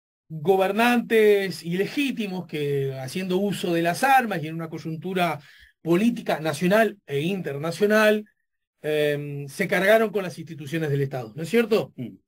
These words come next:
Speaker 1: Bien, viene la recuperación democrática. La recuperación democrática, lo decías tú en el arranque, tuvo como salida pacificadora una ley, la ley de la caducidad punitiva del Estado,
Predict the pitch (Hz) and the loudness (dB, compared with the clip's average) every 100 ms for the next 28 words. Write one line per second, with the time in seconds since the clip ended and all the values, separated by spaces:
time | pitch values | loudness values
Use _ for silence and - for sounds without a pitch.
0 | _ _ _ _ _ 170 180 135 - _ | _ _ _ _ _ -2 0 0 -8 _
1 | _ _ _ _ _ 147 160 277 233 185 | _ _ _ _ _ -4 2 4 4 2
2 | 156 143 147 139 151 143 135 127 117 - | -2 -6 -8 -8 -8 -10 -10 -12 -14 -16
3 | _ _ _ _ _ _ _ _ _ _ | _ _ _ _ _ _ _ _ _ _
4 | _ _ _ _ - 196 208 202 214 214 | _ _ _ _ 0 4 4 4 2 2
5 | 254 247 233 254 262 202 175 160 165 196 | 2 2 4 4 2 2 0 0 0 -2
6 | 208 196 196 214 226 185 196 214 _ _ | -2 -6 -4 0 0 -2 -6 -10 _ _
7 | _ _ _ _ - 254 247 240 233 220 | _ _ _ _ -6 -4 -2 -2 -2 -2
8 | 185 - 202 233 262 175 135 151 143 165 | -4 -2 -2 0 -2 -4 -6 -10 -10 -12
9 | 208 226 233 247 220 220 - _ _ _ | -4 2 4 6 4 4 -2 _ _ _
10 | _ _ _ _ _ 208 226 220 208 196 | _ _ _ _ _ 0 2 4 4 2
11 | 190 165 143 165 202 196 190 180 175 165 | 0 -2 -2 -2 -2 -2 -6 -6 -6 -6
12 | 160 180 170 165 156 165 147 135 - 113 | -4 -6 -6 -8 -8 -6 -6 -8 -10 -20